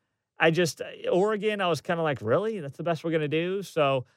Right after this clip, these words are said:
I've got that next on my list on Big twelve bowl games I'm excited by. That is followed by, we now enter the top three. We go to the Cheez-It Bowl, Oklahoma State, Miami.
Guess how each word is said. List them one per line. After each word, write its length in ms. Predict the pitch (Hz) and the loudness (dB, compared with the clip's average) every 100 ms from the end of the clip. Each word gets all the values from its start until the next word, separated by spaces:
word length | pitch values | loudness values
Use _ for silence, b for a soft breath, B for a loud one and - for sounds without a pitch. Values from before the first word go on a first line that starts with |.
| _ - | _ -4
I've 140 | 143 | 4
got 200 | 180 165 | 4 6
that 160 | 170 143 | 4 4
next 340 | 160 160 - | 2 0 2
on 100 | 143 | 2
my 140 | 131 120 | 4 2
list 400 | 117 110 - - | 2 -2 -6 0
on 440 | 123 120 117 117 | 2 4 2 0
Big 180 | 123 123 | 0 0
twelve 260 | - 123 107 | 4 2 4
bowl 200 | 123 117 | 2 2
games 320 | 117 113 110 | -2 -2 -2
I'm 220 | 120 117 | 0 0
excited 460 | 110 - 120 101 92 | 0 0 0 0 0
by. 280 | 98 82 69 _ _ _ _ _ _ - | -2 -2 -6 _ _ _ _ _ _ 0
That 220 | 147 175 | 4 4
is 160 | 180 - | 2 4
followed 360 | 196 196 202 | 4 6 4
by, 300 | 160 202 202 | 4 6 6
we 240 | 165 156 156 | 2 0 2
now 220 | 160 175 | 2 2
enter 380 | 180 165 180 156 b b - | 2 2 2 2 b b -2
the 120 | 175 | 0
top 320 | - 180 - | 6 4 4
three. 640 | - - 254 254 131 82 - _ _ _ _ - | -4 -2 0 0 -2 -6 -14 _ _ _ _ -2
We 100 | 165 | 4
go 140 | 185 214 | 4 4
to 80 | |
the 100 | 208 | 2
Cheez-It 560 | 185 - 269 240 196 139 | 0 0 2 4 4 4
Bowl, 300 | 127 92 87 | 0 0 4
Oklahoma 480 | 180 220 226 208 208 | 6 6 8 6 6
State, 280 | 180 208 202 | 4 4 4
Miami. 540 | 180 175 214 190 82 | 4 4 4 0 -2